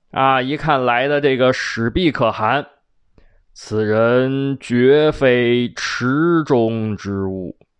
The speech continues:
什么呀？啊，这叫金鳞本非池中物，一遇风云化作龙。啊，就是说这个史毕可汗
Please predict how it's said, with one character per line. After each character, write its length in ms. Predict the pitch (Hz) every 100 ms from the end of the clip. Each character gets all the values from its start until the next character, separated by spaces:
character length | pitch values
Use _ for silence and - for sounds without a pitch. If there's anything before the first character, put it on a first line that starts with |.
| _ _ _ _ _ _ _ _ _
什 180 | - 104
么 100 | 101
呀？ 240 | 98 90 - _ _ _ _ _ _ _
啊， 360 | - 95 82 - _ _ - - _ _
这 160 | - 120
叫 400 | 117 104 92 -
金 540 | - 277 294 285 277 240
鳞 340 | 165 190 220
本 440 | - 113 101 87 -
非 340 | 185 190 196
池 500 | - - - 143 175
中 320 | 175 185 185
物， 300 | 190 139 - _ _ _
一 200 | - 139
遇 320 | 175 202 160 107
风 460 | - 185 185 185
云 360 | 143 110 120 147 -
化 540 | - 156 165 110 69
作 380 | - 117 104 95
龙。 440 | 92 98 131 180 - - - _ _ _ _ _ _
啊， 400 | 135 131 120 113
就 200 | 120 120
是 80 |
说 240 | 117 131 127
这 200 | 123 117
个 240 | 113 107 - _ _
史 220 | - 117
毕 120 | 110
可 180 | 123 117
汗 320 | 101 104 117